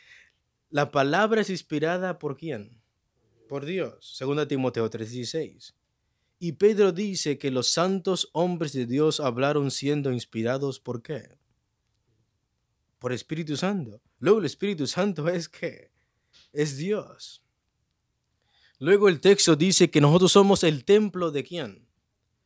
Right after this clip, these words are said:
De Dios. Y después dice que somos el templo del Espíritu Santo. Luego, ¿el Espíritu Santo es qué?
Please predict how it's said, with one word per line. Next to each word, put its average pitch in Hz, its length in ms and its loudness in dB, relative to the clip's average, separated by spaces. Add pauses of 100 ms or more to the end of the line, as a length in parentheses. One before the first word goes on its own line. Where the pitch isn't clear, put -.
(180)
De 143 120 -6
Dios. 202 580 -2
Y 139 80 -10
después 175 320 -4
dice 185 200 -6
que 156 100 -6
somos 175 260 -2
el 127 160 -4
templo 170 440 -4
del 139 200 -4
Espíritu 170 800 -10 (500)
Santo. 185 720 -8 (260)
Luego, 180 540 0 (1000)
¿el 127 140 -4
Espíritu 190 500 -6
Santo 180 420 -2
es 180 220 -4
qué? 131 360 -2